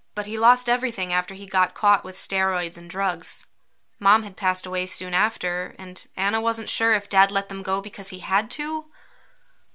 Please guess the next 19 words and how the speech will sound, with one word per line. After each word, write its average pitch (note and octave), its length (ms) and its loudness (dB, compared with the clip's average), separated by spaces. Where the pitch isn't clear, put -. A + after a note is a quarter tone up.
or G#3+ 80 -6
because G3 320 0
he F#3 120 -2
wanted F3+ 580 4
to. - 300 -4
What G#3+ 160 4
if D4 140 -2
they C#4+ 120 4
did C4 220 6
find D#3+ 320 0
him? D#3+ 260 -8
After A3+ 260 2
all B3 160 6
these B3+ 220 0
years, A#3 280 -2
what G#3 140 0
would B3 120 -4
he B3+ 80 -2
say? - 520 -2